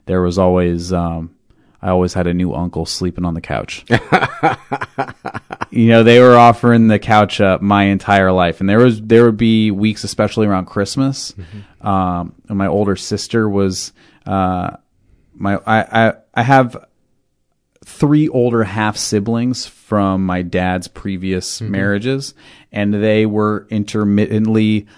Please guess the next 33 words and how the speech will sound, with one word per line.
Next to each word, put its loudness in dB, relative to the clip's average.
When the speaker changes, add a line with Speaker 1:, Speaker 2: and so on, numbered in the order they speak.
Speaker 1:
living 2
with 0
us -2
Speaker 2:
Mm-hmm. -12
Speaker 1:
and 0
trying 2
to -4
get 2
off 4
drugs 2
and 0
alcohol, 0
and -2
their 0
friends 0
would -2
be -2
sleeping -4
on 2
our 0
couch. 2
And 0
my 2
mom 4
always 4
had 0
a 0
rule, 6
and 0
she -4
had 2
a, 0
uh, 0